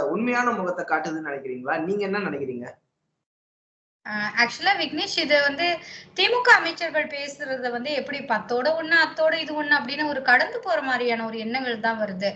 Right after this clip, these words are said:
Speaker 2: அது வந்து ஓஷி பஸ் அப்படின்னு சொன்னதாக இருக்கட்டும், இல்லைன்னா எம் பி தேர்தல்ல வந்து, "நாங்க பணம் கொடுக்குறோம், பவுடர் பளபள, ல-, கலகலன்னு" பேசுனதாக இருக்கட்டும், இல்லைன்னா வந்து மூத்த அமைச்சர்களே வந்து கோவம் வந்து கல்லை தூக்கி விட்டு இருந்ததாக இருக்கட்டும், இந்த மாதிரி நிறைய விஷயங்களை நம்ம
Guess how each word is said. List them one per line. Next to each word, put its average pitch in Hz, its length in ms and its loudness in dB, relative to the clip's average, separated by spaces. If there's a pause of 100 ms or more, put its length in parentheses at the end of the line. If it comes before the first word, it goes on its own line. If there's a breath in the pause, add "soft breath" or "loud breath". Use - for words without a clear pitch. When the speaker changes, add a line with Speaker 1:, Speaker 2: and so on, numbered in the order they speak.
(300 loud breath)
Speaker 2:
அது 262 140 4
வந்து 277 260 -4
ஓஷி 311 400 -4
பஸ் 254 280 0
அப்படின்னு 233 280 -2
சொன்னதாக 220 540 -2
இருக்கட்டும், 214 360 -6
இல்லைன்னா 220 320 -2
எம் 247 180 0
பி 320 120 -2
தேர்தல்ல 220 520 0
வந்து, 214 280 2 (280)
"நாங்க 214 240 0
பணம் 240 300 0
கொடுக்குறோம், 233 380 -2
பவுடர் 247 400 4
பளபள, 220 400 4 (300)
ல-, 214 420 2
கலகலன்னு" 220 500 0
பேசுனதாக 214 580 -2
இருக்கட்டும், 202 440 -6 (400 loud breath)
இல்லைன்னா 302 340 4
வந்து 302 200 -2
மூத்த 311 300 -2
அமைச்சர்களே 262 580 0
வந்து 262 260 -4
கோவம் 302 300 2
வந்து 247 200 -2
கல்லை 277 320 2
தூக்கி 262 260 -10
விட்டு 233 200 -4
இருந்ததாக 208 460 -2
இருக்கட்டும், 208 320 -2
இந்த 220 140 -6
மாதிரி 294 200 -2
நிறைய 311 300 -2
விஷயங்களை 320 400 0
நம்ம 247 180 2